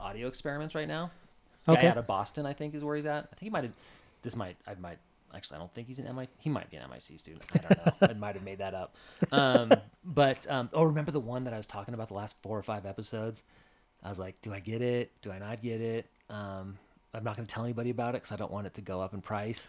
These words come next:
Speaker 2: Oh.
Speaker 1: It's sold.
Speaker 2: <laughs> Oh, bummer.
Speaker 1: It's gone.
Speaker 2: <laughs>
Speaker 1: Um, but it was the au-, Electronic Audio Experiments Hypersleep V two.
Speaker 2: Oh,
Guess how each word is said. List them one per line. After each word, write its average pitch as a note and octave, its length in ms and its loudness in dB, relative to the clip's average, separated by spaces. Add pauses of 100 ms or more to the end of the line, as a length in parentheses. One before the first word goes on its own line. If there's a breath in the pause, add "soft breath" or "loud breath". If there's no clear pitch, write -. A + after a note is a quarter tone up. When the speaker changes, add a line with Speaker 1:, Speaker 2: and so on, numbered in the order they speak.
(120)
Speaker 2:
Oh. F3 300 6
Speaker 1:
It's E3 140 4
sold. G2 340 0 (100)
Speaker 2:
<laughs> - 120 0
Oh, A3 280 10
bummer. F3 200 12
Speaker 1:
It's F3 100 12
gone. B2+ 280 10 (160)
Speaker 2:
<laughs> C4+ 180 10
Speaker 1:
Um, B2 600 10
but C#3 140 10
it C#3+ 100 10
was C#3 220 8
the A2 380 6 (240)
au-, D3+ 300 10
Electronic C3 640 2
Audio C3+ 280 4
Experiments A#2 600 -2
Hypersleep A2 760 -4 (180)
V G#2 240 0
two. G#2+ 360 0
Speaker 2:
Oh, E3+ 560 2